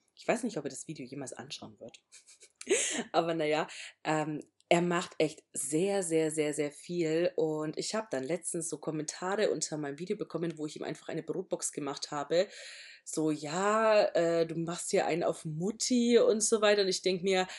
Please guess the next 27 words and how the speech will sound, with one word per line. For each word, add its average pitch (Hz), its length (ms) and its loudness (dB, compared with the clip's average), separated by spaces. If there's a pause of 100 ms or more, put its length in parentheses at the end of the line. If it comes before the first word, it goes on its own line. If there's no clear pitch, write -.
(640)
wenn 165 160 2
mein 214 200 2
Mann 156 200 4
den 143 120 0
ganzen 156 360 0
Tag 190 240 -4
in 175 100 -2
die 170 140 0
Arbeit 170 460 0
geht 143 200 -2
und 151 160 -4
dann 156 160 0
macht 156 240 -2
er 175 80 4
noch 170 140 0
solche 180 320 4
Sachen, 160 320 0
obwohl 151 240 0
er 139 60 4
überhaupt 233 360 4
keinen 170 220 -4
Bock 190 240 2
drauf 143 320 -2
hat 156 180 0
und 143 160 -4
es - 140 -8
einfach 170 420 -2